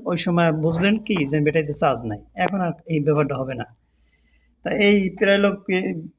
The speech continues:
কিছু কিছু ভাই এবিলের সমস্যা পরে বিদে বোঝা যায় না মিটারের সমস্যা। আসলে মিটার না, ওই জন্য কালো যে লাইনটা জয়েন দেওয়া থাকে, ওইটা খুললে আমি ব্যবহার করবেন। কি চাবি চালু করে দিয়া খুললে আবার লাগাইবেন, আবার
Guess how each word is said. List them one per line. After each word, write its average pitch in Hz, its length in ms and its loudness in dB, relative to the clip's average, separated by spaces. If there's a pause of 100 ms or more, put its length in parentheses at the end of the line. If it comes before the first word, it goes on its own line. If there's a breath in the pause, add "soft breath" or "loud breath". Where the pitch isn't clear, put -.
কিছু 180 200 -4
কিছু 180 160 2
ভাই 156 200 4 (260)
এবিলের 175 260 4
সমস্যা 170 380 0
পরে 180 260 0
বিদে 185 280 0
বোঝা 170 180 4
যায় 165 100 4
না 160 80 4
মিটারের 156 380 2
সমস্যা। 139 240 -2
আসলে 175 200 -6
মিটার 170 260 0
না, 208 100 0
ওই 185 120 0
জন্য 170 200 2 (720 soft breath)
কালো 165 260 0
যে 175 180 2
লাইনটা 170 500 0 (320)
জয়েন 165 240 4
দেওয়া 180 180 2
থাকে, 180 320 -2
ওইটা 170 200 0
খুললে 175 380 -2
আমি 185 160 2
ব্যবহার 151 300 2
করবেন। 139 280 -6
কি 190 120 -4
চাবি 180 280 0
চালু 180 260 0
করে 196 180 -2
দিয়া 214 200 0 (680 loud breath)
খুললে 196 200 -2
আবার 202 140 2
লাগাইবেন, 220 460 2
আবার 160 200 2